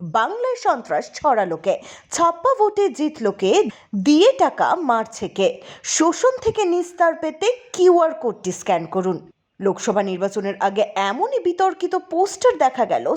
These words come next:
সল্টলেক তথ্য প্রযুক্তি নগরীর আনাচে কানাচে। তৃণমূলের দাবি, এইসব বিজেপির চক্রান্ত।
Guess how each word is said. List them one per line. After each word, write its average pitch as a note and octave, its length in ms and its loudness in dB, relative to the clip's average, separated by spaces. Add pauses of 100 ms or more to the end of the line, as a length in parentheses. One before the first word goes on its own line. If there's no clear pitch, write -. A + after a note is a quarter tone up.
(160)
সল্টলেক F#4+ 360 0 (100)
তথ্য G4+ 380 0
প্রযুক্তি D4+ 460 0
নগরীর F3 480 -2 (120)
আনাচে F#3+ 420 -2
কানাচে। E3 540 -2 (220)
তৃণমূলের A#4 560 2
দাবি, C4 460 -2
এইসব G#3+ 540 -2
বিজেপির C4 500 2
চক্রান্ত। F3 720 0